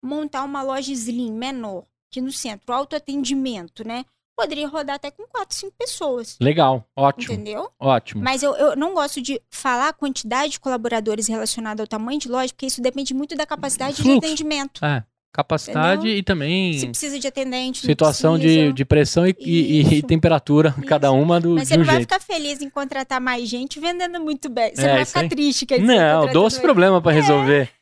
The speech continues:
Speaker 2: E você consegue me dar noção de faturamento? Também tem isso no pitch de vocês de franquia? Faturamento
Speaker 1: Tem.
Speaker 2: de quanto a quanto? De quando que eu tenho o payback da, da, do investimento?
Speaker 1: De doze a vinte e quatro meses, tá?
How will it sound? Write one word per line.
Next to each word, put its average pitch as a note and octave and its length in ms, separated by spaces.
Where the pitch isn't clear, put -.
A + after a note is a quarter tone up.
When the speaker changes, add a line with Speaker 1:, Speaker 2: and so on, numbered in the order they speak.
Speaker 2:
E G3+ 300
você G3+ 220
consegue A#3+ 320
me G3 160
dar D#3+ 580
noção D3+ 420
de C3+ 360
faturamento? E3 840
Também D3+ 320
tem D3 240
isso F3+ 180
no C#3 140
pitch C#3+ 280
de C3 100
vocês C3+ 440
de B2+ 120
franquia? F3 500
Faturamento D#3 560
Speaker 1:
Tem. - 20
Speaker 2:
de C#3+ 100
quanto D3 300
a C3+ 60
quanto? F#3 560
De D3 120
quando F3 280
que - 80
eu E3+ 60
tenho D#3+ 260
o - 20
payback C#3+ 560
da, B2 320
da, A#2+ 320
do A#2+ 100
investimento? D3 880
Speaker 1:
De A3+ 120
doze A3 260
a C4+ 60
vinte B3+ 140
e - 40
quatro G#3+ 320
meses, G#3+ 840
tá? D4 300